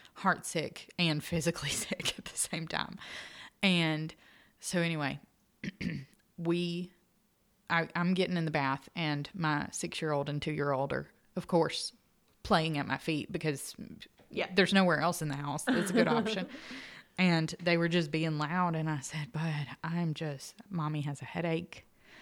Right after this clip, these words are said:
Speaker 1: Can y'all please try to tone it down a notch because it,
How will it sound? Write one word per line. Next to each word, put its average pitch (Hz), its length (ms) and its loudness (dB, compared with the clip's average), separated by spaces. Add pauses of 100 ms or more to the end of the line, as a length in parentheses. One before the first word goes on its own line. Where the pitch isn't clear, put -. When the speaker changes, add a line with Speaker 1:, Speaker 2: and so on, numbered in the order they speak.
(460)
Speaker 1:
Can 160 220 -4
y'all 151 400 0 (340)
please 156 300 -4
try 156 220 -2
to 143 60 -2
tone 147 260 -2
it - 80 -8
down 139 200 -2
a 135 60 0
notch 131 360 -2
because 143 340 -6
it, 160 160 -2